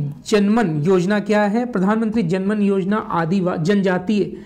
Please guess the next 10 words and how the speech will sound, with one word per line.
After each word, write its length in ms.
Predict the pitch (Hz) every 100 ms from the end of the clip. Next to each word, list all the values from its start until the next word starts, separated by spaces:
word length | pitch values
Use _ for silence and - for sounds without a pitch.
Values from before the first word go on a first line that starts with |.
| - - - -
अ, 80 |
आदिवासियों 720 | 185 180 170 185 175 - 208 202
के 140 | 208
लिए 200 | 202 208
है, 360 | 196 220 233 - - - - - - - - -
अनुसूचित 460 | 208 196 220 226 180
जनजाति 560 | 185 190 190 185 214
के 120 | 196
लिए 220 | 196 202 208
है, 360 | 185 208 220